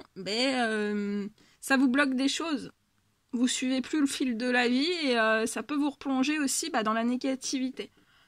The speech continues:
Donc là, on vous dit stop, émergez de vos peurs, soyez pleinement présent, faites tout ce que vous avez envie de faire en ce moment même. Pas, pas, visualisez pas, pas demain en fait. C'est, voilà, tout ce que vous devez faire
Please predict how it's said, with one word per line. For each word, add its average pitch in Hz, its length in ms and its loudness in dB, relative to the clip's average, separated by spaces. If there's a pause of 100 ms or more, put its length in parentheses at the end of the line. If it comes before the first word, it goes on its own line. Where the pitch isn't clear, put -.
(100)
Donc 233 100 0
là, 294 140 4
on 294 100 4
vous 262 120 4
dit 226 160 2
stop, - 440 -2
émergez 262 380 2
de 226 80 0
vos 226 140 0
peurs, 220 340 -4 (180)
soyez 285 480 0 (160)
pleinement 277 420 4
présent, 262 460 0
faites - 420 -6
tout 359 140 -4
ce - 100 -2
que 320 100 -6
vous 269 280 2
avez 254 260 4
envie 240 300 2
de 214 140 0
faire 220 400 -2 (240)
en 392 80 2
ce - 140 2
moment 262 220 6
même. 226 320 2 (1500)
Pas, 311 300 8
pas, 320 460 6
visualisez 269 680 2
pas, 277 220 2
pas 311 180 4
demain 277 420 4
en 185 100 -4
fait. - 400 -10 (220)
C'est, 220 360 -4
voilà, 214 260 2 (100)
tout 403 160 0
ce - 120 -6
que 311 100 -2
vous 277 180 0
devez 254 300 2
faire 294 280 -2